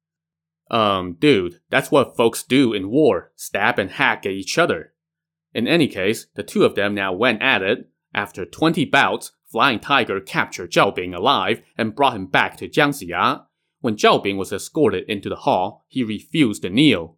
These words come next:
"You have been captured. How dare you show such disrespect?" Jiang Ziya said. "I was ordered by a royal decree to come on this campaign,"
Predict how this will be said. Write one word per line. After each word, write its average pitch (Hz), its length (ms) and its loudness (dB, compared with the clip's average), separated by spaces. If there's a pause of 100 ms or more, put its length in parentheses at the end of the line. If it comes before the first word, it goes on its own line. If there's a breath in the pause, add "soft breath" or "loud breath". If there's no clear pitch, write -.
(760)
"You 143 140 0
have 143 120 2
been 98 160 -2
captured. 135 560 -2
How 175 160 2
dare 175 300 4
you 113 160 2
show 123 240 2
such - 340 -2
disrespect?" - 720 -4 (180)
Jiang 104 140 -4
Ziya 85 320 -12
said. 82 240 -12 (840)
"I 139 220 4
was 170 180 0
ordered 123 400 2
by 101 140 -2
a 92 80 0
royal 196 340 6
decree 170 380 -2
to 101 80 -6
come 147 280 0
on 95 120 -4
this 95 140 -8
campaign," 107 600 -2